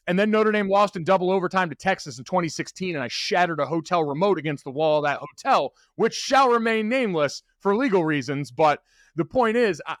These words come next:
I still watch it really emotionally, but the pride in knowing, one, what these guys are going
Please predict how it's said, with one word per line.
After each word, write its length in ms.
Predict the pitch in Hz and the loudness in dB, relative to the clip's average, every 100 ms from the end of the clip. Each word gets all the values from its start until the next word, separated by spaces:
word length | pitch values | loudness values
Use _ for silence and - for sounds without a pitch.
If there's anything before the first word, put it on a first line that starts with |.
| - | -6
I 40 | |
still 240 | 170 - 233 | -4 -4 -2
watch 300 | 180 226 233 | 2 2 0
it 60 | |
really 240 | 214 240 208 | -4 -2 -2
emotionally, 720 | 143 147 175 - 214 214 220 - 135 | 0 0 0 -4 -6 -6 -8 -10 -2
but 240 | 160 139 - _ _ _ _ _ _ | 0 0 -4 _ _ _ _ _ _
the 180 | 110 156 | -4 -4
pride 640 | - - 185 170 190 185 | -2 -2 2 4 2 0
in 200 | 170 147 | -2 -4
knowing, 440 | 147 170 170 156 147 | -2 0 0 -4 -4
one, 360 | 247 233 175 143 | -2 0 -2 -6
what 240 | 113 214 | -2 -2
these 220 | 175 190 - | -2 -12 -4
guys 300 | 170 156 123 | -2 -2 -4
are 80 | |
going 460 | 104 135 131 101 85 | -6 -4 -4 -6 -12